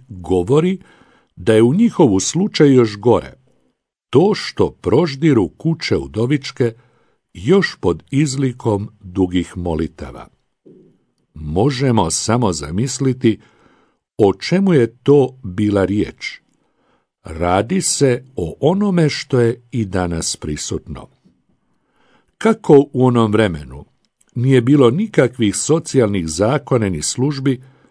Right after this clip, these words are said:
udovice su bile podložne bijedi,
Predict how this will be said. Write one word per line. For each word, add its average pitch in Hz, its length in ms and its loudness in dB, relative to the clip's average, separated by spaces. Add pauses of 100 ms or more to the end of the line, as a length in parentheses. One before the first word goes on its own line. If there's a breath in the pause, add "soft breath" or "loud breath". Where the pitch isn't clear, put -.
(420 soft breath)
udovice 139 680 0
su 113 200 -2
bile 113 280 4
podložne 107 760 -2
bijedi, 123 600 -2